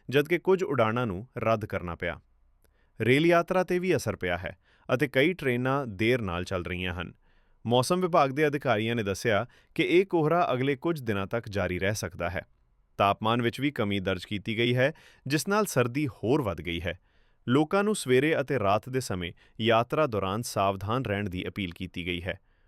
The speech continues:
ਡਾਕਟਰਾਂ ਨੇ ਵੀ ਚੇਤਾਵਨੀ ਦਿੱਤੀ ਹੈ ਕਿ ਕੋਹਰੇ ਕਾਰਨ ਸਾਹ ਲੈਣ ਵਾਲੇ ਮਰੀਜ਼ਾਂ ਨੂੰ ਵਾਧੂ ਮੁਸ਼ਕਲਾਂ ਹੋ ਸਕਦੀਆਂ ਹਨ। ਇਸ ਲਈ ਲੋਕਾਂ ਨੂੰ ਘਰੋਂ ਬਾਹਰ ਨਿਕਲਣ ਵੇਲੇ ਮਾਸਕ ਵਰਤਣ ਅਤੇ ਗਰਮ ਕੱਪੜੇ ਪਹਿਨਣ ਦੀ ਸਲਾਹ ਦਿੱਤੀ ਗਈ ਹੈ।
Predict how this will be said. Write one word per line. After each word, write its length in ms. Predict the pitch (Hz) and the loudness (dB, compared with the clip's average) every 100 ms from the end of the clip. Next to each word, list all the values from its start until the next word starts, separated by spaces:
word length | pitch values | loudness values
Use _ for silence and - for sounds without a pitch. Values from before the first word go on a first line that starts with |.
| _ _ 101 | _ _ 0
ਡਾਕਟਰਾਂ 440 | 107 104 131 131 | 2 4 2 2
ਨੇ 120 | 139 | 2
ਵੀ 100 | 147 | 0
ਚੇਤਾਵਨੀ 520 | 160 123 104 98 107 | 0 0 2 2 0
ਦਿੱਤੀ 300 | 95 92 139 | -4 -4 0
ਹੈ 200 | 120 117 - _ _ | 2 2 -2 _ _
ਕਿ 120 | 170 | -2
ਕੋਹਰੇ 400 | 165 160 156 202 | 0 2 6 6
ਕਾਰਨ 340 | 220 139 135 160 | 6 2 2 -2
ਸਾਹ 320 | - 131 165 | 0 0 2
ਲੈਣ 240 | 156 147 | -2 -2
ਵਾਲੇ 200 | 135 139 | 0 0
ਮਰੀਜ਼ਾਂ 460 | 127 98 98 107 135 | -2 -2 -2 0 0
ਨੂੰ 140 | 90 - _ - | -2 -8 _ -8
ਵਾਧੂ 440 | 101 107 127 165 | 2 2 4 0
ਮੁਸ਼ਕਲਾਂ 380 | 160 95 - 92 | 0 -4 -6 -6
ਹੋ 120 | 90 | -6
ਸਕਦੀਆਂ 440 | 95 92 92 92 92 | -6 -8 -6 -6 -4
ਹਨ। 140 | 90 - _ _ _ - | -6 -8 _ _ _ -2
ਇਸ 180 | 160 160 | -2 2
ਲਈ 120 | 214 | 0
ਲੋਕਾਂ 360 | 196 160 190 185 | 2 0 0 0
ਨੂੰ 180 | 202 202 | 0 0
ਘਰੋਂ 320 | 175 123 143 | 0 2 0
ਬਾਹਰ 340 | 95 104 156 | 0 0 0
ਨਿਕਲਣ 360 | 151 117 110 101 | -2 -4 -4 -2
ਵੇਲੇ 320 | 98 117 95 - _ - | 0 0 -2 -6 _ -10
ਮਾਸਕ 460 | 95 90 101 - 135 | -2 0 0 0 0
ਵਰਤਣ 380 | 139 - 180 190 _ - - | 0 0 -4 -4 _ -6 -2
ਅਤੇ 140 | 202 | 0
ਗਰਮ 300 | 139 156 196 | 4 2 2
ਕੱਪੜੇ 340 | 147 - 120 | -2 -2 -2
ਪਹਿਨਣ 360 | 117 107 131 123 | -2 -2 -2 -4
ਦੀ 180 | 92 127 | -4 -8
ਸਲਾਹ 340 | - 139 107 90 | -6 0 0 0
ਦਿੱਤੀ 300 | 87 92 85 | -10 -8 -4
ਗਈ 140 | 90 | -4
ਹੈ। 180 | 92 | -6